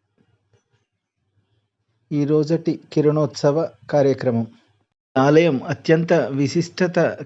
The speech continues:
కలిగిన ఆలయం సంతాన వేణుగోపాల స్వామి ఆలయం. కాకతీయులు అంతకు ముందు కాలం నుండే ఉన్న ఈ ఆలయాన్ని తప్పకుండా దర్శించుకోండి. ఎక్కడా లేని విధంగా మనకు పన్నెండు మంది ఆళ్వార్లు, మహాలక్ష్మి అమ్మవారి దర్శనము,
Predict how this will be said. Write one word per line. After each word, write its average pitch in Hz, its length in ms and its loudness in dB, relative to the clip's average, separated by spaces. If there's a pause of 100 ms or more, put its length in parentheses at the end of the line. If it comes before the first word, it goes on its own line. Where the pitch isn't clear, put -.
కలిగిన 143 340 0
ఆలయం 135 560 -2 (360)
సంతాన 147 520 0
వేణుగోపాల 147 600 4
స్వామి 127 320 -2
ఆలయం. 127 420 -4 (440)
కాకతీయులు 202 1000 0 (100)
అంతకు 160 340 -4
ముందు 165 300 0
కాలం 175 400 0
నుండే 185 440 -2
ఉన్న 156 220 -2
ఈ 147 300 -2
ఆలయాన్ని 156 580 -2 (100)
తప్పకుండా 151 440 -2
దర్శించుకోండి. 156 800 -4 (340)
ఎక్కడా 185 360 2
లేని 180 280 0
విధంగా 196 680 -2
మనకు 160 540 -2
పన్నెండు 160 380 2
మంది 170 320 0
ఆళ్వార్లు, 165 760 0 (520)
మహాలక్ష్మి 160 680 0
అమ్మవారి 143 500 2
దర్శనము, 160 840 0